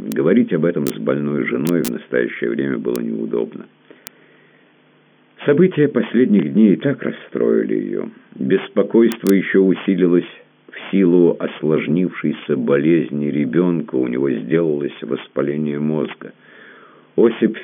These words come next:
Фёдорович не пропустил ни одной панихиды и делал это по настоянию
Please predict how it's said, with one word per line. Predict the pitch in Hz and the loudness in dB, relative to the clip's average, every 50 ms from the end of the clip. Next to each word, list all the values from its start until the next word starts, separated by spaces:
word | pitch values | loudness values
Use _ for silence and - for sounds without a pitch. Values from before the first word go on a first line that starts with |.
| - | 0
Фёдорович | 110 113 113 110 104 98 95 - - - - | 2 4 4 4 2 0 -2 -4 -6 -6 -2
не | 80 78 92 | 0 2 2
пропустил | - - 90 92 - 92 90 - - - 95 101 95 90 | 2 2 0 2 2 0 0 0 0 2 4 4 6 6
ни | 87 85 | 4 4
одной | 82 80 73 73 90 95 101 | 2 2 0 2 2 4 4
панихиды | - - - 87 87 85 80 - - - 92 98 87 76 95 98 90 | 2 2 2 2 4 4 4 2 0 0 0 0 0 0 0 0 0
и | - - - 82 76 76 76 | -2 -4 -4 -2 0 0 0
делал | 69 65 71 90 107 101 95 95 95 95 | 0 0 2 2 4 4 4 4 4 4
это | 90 82 - 87 | 2 2 0 -4
по | 78 - 80 | -4 -2 -2
настоянию | 76 76 76 - - 76 78 80 82 85 85 82 80 80 78 | -2 -2 -4 -6 -4 -4 -2 -2 -2 -2 -2 -2 -2 -4 -4